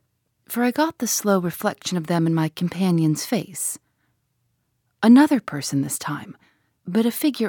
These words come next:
of quite as unmistakable horror and evil. A woman in black, pale and dreadful, with such an air also,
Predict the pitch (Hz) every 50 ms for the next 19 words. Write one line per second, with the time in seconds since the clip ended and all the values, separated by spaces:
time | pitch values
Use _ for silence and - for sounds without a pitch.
0 | - 190 190 - - - - 269 262 247 - - 208 196 - - 220 214 202 202
1 | - - - 220 208 - 180 175 185 180 - - - 277 247 156 135 - - -
2 | _ - 175 165 - - 247 269 254 - - - - _ _ _ _ _ _ _
3 | _ _ _ _ _ _ _ _ _ _ _ - 214 220 208 247 269 254 247 226
4 | 190 175 170 156 208 247 285 - 156 - - - - - _ _ _ _ _ _
5 | _ _ - - - 302 220 143 - - - - - 170 160 165 - 196 196 196
6 | 185 - - 180 165 165 - - - _ _ _ _ - 190 220 220 - - 190
7 | 165 - - 208 - - 208 196 185 - - 226 247 254 - - - - - -